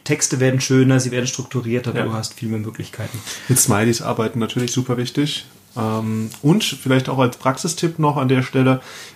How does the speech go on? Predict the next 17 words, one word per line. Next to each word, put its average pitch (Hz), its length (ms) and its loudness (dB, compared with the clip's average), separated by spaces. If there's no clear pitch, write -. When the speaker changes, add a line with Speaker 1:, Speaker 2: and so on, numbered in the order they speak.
Speaker 2:
viele 147 240 2
fragen 131 300 2
mich, 135 160 0
was 131 100 4
sie 123 60 -2
für 131 120 -4
Software 143 340 0
verwenden 127 400 0
sollen, 120 340 0
um 110 240 -4
Feed-Beiträge 135 840 0
zu 151 120 -4
machen 143 280 0
Speaker 1:
Mhm. 127 60 6
Speaker 2:
oder 151 120 4
Stories. 131 580 2
Speaker 1:
Mhm. 131 180 4